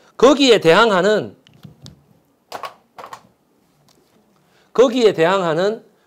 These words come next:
뭐랄까, 민족주의가 생겨나는 거예요. 이 민족주의는 교육을 통한 점진적인 변혁도 될 수 있지만 무장 독립을 통-, 무장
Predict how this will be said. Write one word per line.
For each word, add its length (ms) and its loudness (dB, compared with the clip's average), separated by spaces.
뭐랄까, 320 -4
민족주의가 720 -2
생겨나는 540 -6
거예요. 540 -18
이 160 -6
민족주의는 1000 -4
교육을 480 2
통한 280 -2
점진적인 580 -2
변혁도 400 -4
될 140 -2
수 120 -8
있지만 580 -10
무장 360 0
독립을 460 -2
통-, 220 -8
무장 580 -4